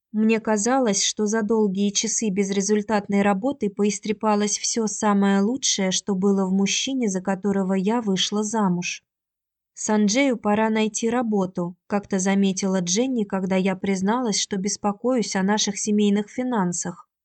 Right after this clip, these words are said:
возможно, постоянную работу от звонка до звонка. Я вскинула бровь, глядя на неё. Забавный совет от того, у кого есть своё дело. И потом Санджей был слеплен из другого теста. "Может быть",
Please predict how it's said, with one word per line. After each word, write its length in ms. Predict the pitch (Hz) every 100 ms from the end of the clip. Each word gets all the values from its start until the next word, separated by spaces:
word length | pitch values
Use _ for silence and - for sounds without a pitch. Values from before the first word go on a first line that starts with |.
| -
возможно, 640 | 196 202 196 214 262 226
постоянную 840 | 185 208 - 233 226 202 180 185 180
работу 500 | 185 175 214 254 196
от 120 | 180
звонка 440 | 180 190 190 190 185
до 100 | 185
звонка. 640 | 196 214 226 - 175 175 - _ _ _ _ _ -
Я 200 | 202 208
вскинула 580 | - - 226 208 202 196
бровь, 380 | 190 254 254
глядя 460 | 214 233 240 185 180
на 80 | 180
неё. 500 | 180 180 175 170 175 _ _ -
Забавный 600 | 196 214 208 196 190 190
совет 440 | 185 202 196 190
от 180 | 185 -
того, 360 | 202 196 254 262
у 40 |
кого 320 | - 196 208
есть 380 | 240 202 208 -
своё 380 | 202 208 208 226
дело. 500 | 202 202 170 170 170 _ _ _
И 100 | 214
потом 520 | 202 208 196 247 269 262
Санджей 540 | - - 196 196 226 269
был 180 | 208 190
слеплен 580 | - 202 190 196 190
из 100 | 202 202
другого 480 | 233 220 247 185
теста. 600 | 175 - 180 - - 170 180 _ _ _ _ -
"Может 380 | 208 220 220 240
быть", 440 | 214 208 185 -